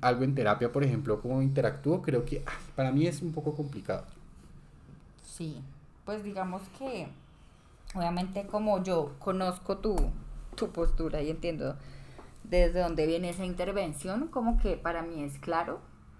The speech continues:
Speaker 2: pero siento que, claro, hay unas formas de accionar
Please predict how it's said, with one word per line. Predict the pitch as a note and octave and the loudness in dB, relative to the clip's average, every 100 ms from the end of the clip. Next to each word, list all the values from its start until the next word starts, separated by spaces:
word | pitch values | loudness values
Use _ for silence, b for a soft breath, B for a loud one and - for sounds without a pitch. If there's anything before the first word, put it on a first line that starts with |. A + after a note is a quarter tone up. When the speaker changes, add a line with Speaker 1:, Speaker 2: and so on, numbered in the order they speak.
| B B B - | B B B -2
Speaker 2:
pero | A3+ A3+ | 2 2
siento | A#3 A#3+ G3+ F#3+ F#3+ | 4 2 2 -2 -2
que, | B3 A3 | -2 0
claro, | G#3+ E3 - - - | 2 2 0 -10 -4
hay | - G3 G3+ - | 2 2 2 0
unas | B3 B3+ B3+ - - - - - - - - - - - - | 4 6 4 -2 -14 -14 -10 -8 -8 -10 -12 -16 -18 -20 -12
formas | - A#3 A3+ A3+ | 2 4 6 4
de | A#3 | 2
accionar | A#3 - A3+ E3+ F#3 - | 0 -2 -2 -2 -4 -6